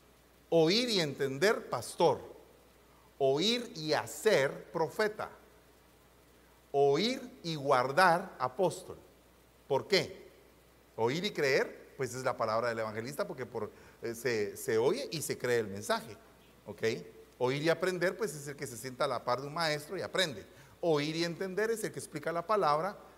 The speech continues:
con la unción pastoral para que lo, el rebaño se le pueda abrir el entendimiento. Oír y hacer es la impartición del profeta para que la gente esté habilitada para hacer algo.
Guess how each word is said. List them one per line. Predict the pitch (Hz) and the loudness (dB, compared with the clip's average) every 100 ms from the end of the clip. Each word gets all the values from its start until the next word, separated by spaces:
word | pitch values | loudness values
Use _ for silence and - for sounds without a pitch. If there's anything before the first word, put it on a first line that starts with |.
| - | -6
con | 117 113 | -4 -2
la | 107 | -2
unción | 101 - 131 123 | -4 -6 -6 -4
pastoral | 151 151 185 156 147 | -6 -4 -4 -2 -2
para | 202 185 | -2 -4
que | 135 | -4
lo, | 113 104 | -6 -4
el | 110 | -6
rebaño | 101 95 104 131 151 - - | -6 -6 -6 -8 -10 -14 -14
se | - 131 | -4 -2
le | 107 | 0
pueda | 117 107 | 0 -2
abrir | 107 107 | 0 -2
el | 98 | -4
entendimiento. | 85 92 95 208 254 - - - _ - - _ _ _ _ - - - - - | -10 -10 -6 -6 -6 -10 -18 -20 _ -20 -20 _ _ _ _ -20 -20 -20 -8 4
Oír | 151 151 240 269 - | 6 6 4 0 -8
y | 151 147 | -4 0
hacer | 123 117 - 233 180 139 175 139 | 0 0 -2 2 2 2 0 0
es | 156 165 - - | 0 -2 -10 -4
la | 135 135 131 | 2 4 2
impartición | 131 123 - 123 120 - 113 - - 220 262 247 | -2 -4 -2 -2 -2 -10 -6 -4 -2 -2 -2 -4
del | 185 135 | -6 -6
profeta | - 117 107 - 190 - 143 | -6 -6 -6 -4 -4 -2 -4
para | - 123 113 | -2 -2 -2
que | 127 | -4
la | 107 | -12
gente | 104 151 143 | -12 -14 -14
esté | - 165 - - - | -10 -10 -12 -16 0
habilitada | 156 139 143 147 139 147 - - 262 180 117 | 2 2 -4 -10 -10 -12 0 4 4 2 -2
para | 110 | -4
hacer | 95 - 98 | -4 -4 -4
algo. | 95 71 | -4 -8